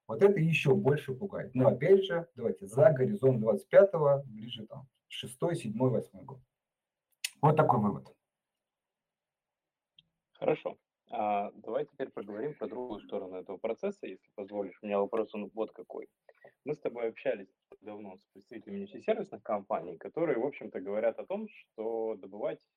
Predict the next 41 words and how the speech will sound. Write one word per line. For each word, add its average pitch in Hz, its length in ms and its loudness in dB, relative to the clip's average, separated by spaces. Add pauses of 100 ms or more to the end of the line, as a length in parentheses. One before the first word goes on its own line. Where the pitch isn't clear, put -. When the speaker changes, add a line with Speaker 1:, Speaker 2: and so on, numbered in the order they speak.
(720)
Speaker 2:
новую 202 340 -8
нефть, 220 220 -10 (200)
поднимать 107 380 -12
ее 90 140 -14
из 92 100 -14
земли 156 240 -10
становится 151 480 -10
все - 160 -18
более 127 220 -6
проблематичным 104 720 -10
занятием, 107 560 -8
как 104 180 -12
с - 40 -20
точки 113 220 -14
зрения 107 260 -4
операционных 147 600 -8
расходов, - 400 -10
так 175 160 -8
и - 40 -20
с - 40 -20
точки 156 280 -16
зрения 117 360 -6 (360)
капитальных 98 560 -2
затрат. 90 340 -12 (580)
Да, 135 160 0
то 143 100 -8
есть 107 140 -14
можно, 110 480 -6
а, - 300 -12
ожидать, 127 440 -6
что - 220 -14
вместе 123 460 -12
с - 80 -20
этой 113 220 -12
тенденцией, 143 680 -8
да, 127 200 -4
за 117 120 -6
эти 113 180 -10
десять 127 340 -14
лет 233 180 -8 (480)
стоимость 127 560 -6